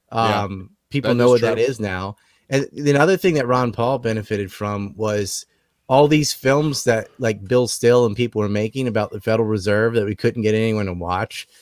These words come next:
Speaker 2: Uh, once, like, do-, once, like, a congressman said it, we're like, "Okay, n-, Ron Paul's saying it." That was a way to get someone to sit down and listen to it.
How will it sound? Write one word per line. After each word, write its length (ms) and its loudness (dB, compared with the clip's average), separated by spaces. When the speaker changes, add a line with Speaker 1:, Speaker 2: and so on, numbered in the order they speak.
Speaker 2:
Uh, 400 4
once, 480 2
like, 220 4
do-, 180 4
once, 260 2
like, 140 4
a 60 2
congressman 600 2
said 260 -2
it, 120 -2
we're 80 -4
like, 180 0
"Okay, 280 -2
n-, 160 -10
Ron 280 0
Paul's 340 2
saying 260 4
it." 200 0
That 160 2
was 140 0
a 60 4
way 240 6
to 80 0
get 140 -8
someone 240 -6
to 60 -6
sit 200 -10
down 220 -4
and 240 -8
listen 300 -6
to 180 -6
it. 160 -6